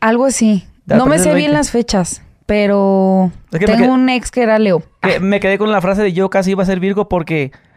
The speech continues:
Speaker 2: eh, eh, un día antes, o sea, un día antes, este, ella es Leo, pues, o sea, ya si hubiera nacido el día
Speaker 1: Ajá.
Speaker 2: siguiente, ya había sido Virgo.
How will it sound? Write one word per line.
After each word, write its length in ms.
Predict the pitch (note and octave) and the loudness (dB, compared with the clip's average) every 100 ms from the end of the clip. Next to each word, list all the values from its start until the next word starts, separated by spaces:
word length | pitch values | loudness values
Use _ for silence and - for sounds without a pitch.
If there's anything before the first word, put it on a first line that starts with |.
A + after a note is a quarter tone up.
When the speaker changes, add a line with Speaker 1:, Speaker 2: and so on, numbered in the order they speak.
| _ D3 | _ -6
Speaker 2:
eh, 300 | D3 D3+ - | -2 -2 -2
eh, 200 | D3+ D#3 | -2 -2
un 160 | D#3+ E3 | -2 -2
día 200 | E3+ E3 | 0 0
antes, 320 | E3 C#3+ D3 | -2 -8 -10
o 60 | E3+ | -8
sea, 120 | C#3+ | -4
un 100 | D#3+ | -2
día 160 | F3 G#3+ | 0 -2
antes, 360 | A#3 A3+ - - | -2 -8 -10 -14
este, 720 | D#3 D3 - D3 C#3 C3+ C3 | -10 -10 -6 -4 -4 -6 -6
ella 220 | D3+ D3 D3+ | -4 -2 -2
es 80 | |
Leo, 240 | D3 D3+ C#3 | 0 -2 -2
pues, 200 | B2+ - | -8 -12
o 40 | |
sea, 120 | - C#3 | -6 -2
ya 160 | D3 | -2
si 180 | D3 E3+ | -2 -4
hubiera 200 | D3+ E3+ | -2 0
nacido 180 | G#3 E3+ | 2 2
el 60 | |
día 80 | E3 | 2
Speaker 1:
Ajá. 40 | E3 | 2
Speaker 2:
siguiente, 280 | F#3+ G3 F#3+ | 2 0 -2
ya 80 | D#3 | 0
había 180 | D#3+ | -2
sido 160 | D3+ D#3 | -4 -6
Virgo. 260 | D#3+ D3+ | -6 -8